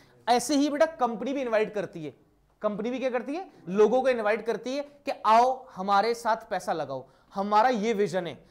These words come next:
हमारा ये मिशन है, हम ऐसा काम करते हैं और इतना पैसा आपको कमा के दे सकते हैं। तो जब कंपनी इनवाइट करती है तो एक डॉक्यूमेंट होता है, और बताओ उस डॉक्यूमेंट का नाम क्या है? प्रॉस्पेक्टस। क्या नाम होता है बेटा उसका?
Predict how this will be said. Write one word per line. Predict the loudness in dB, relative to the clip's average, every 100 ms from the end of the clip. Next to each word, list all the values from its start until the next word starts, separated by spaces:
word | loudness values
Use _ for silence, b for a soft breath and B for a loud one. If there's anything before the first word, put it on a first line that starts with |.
| b
हमारा | -6 2 2
ये | 2 -2 -4
मिशन | -4 -6 -8
है, | -10 b b -4
हम | -4 -4 -6
ऐसा | -4 -2
काम | 0 0 0
करते | -2 -4 -4
हैं | -8 -6
और | -6
इतना | -4 -6
पैसा | -6 -4
आपको | -6 -6
कमा | -6 -6
के | -6 -8
दे | -10
सकते | -14 -18
हैं। | -20 _ b b
तो |
जब | -10 -6
कंपनी | -6 -6 -6 -8
इनवाइट | -6 -6 -6 -8
करती | -12 -12 -10
है |
तो | -8 -8
एक | -8
डॉक्यूमेंट | -8 -8 -8 -10 -12
होता | -14 -16
है, | -18 b
और | -10
बताओ | -4 -4
उस | -2
डॉक्यूमेंट | -4 -6 -10 -10
का | -10
नाम | -12 -14
क्या | -20
है? | _ _ _ _ -20 -8
प्रॉस्पेक्टस। | 0 0 0 -6 -6 -6 -8
क्या | -4
नाम | -2 0
होता | 0
है |
बेटा | 0
उसका? | 0 4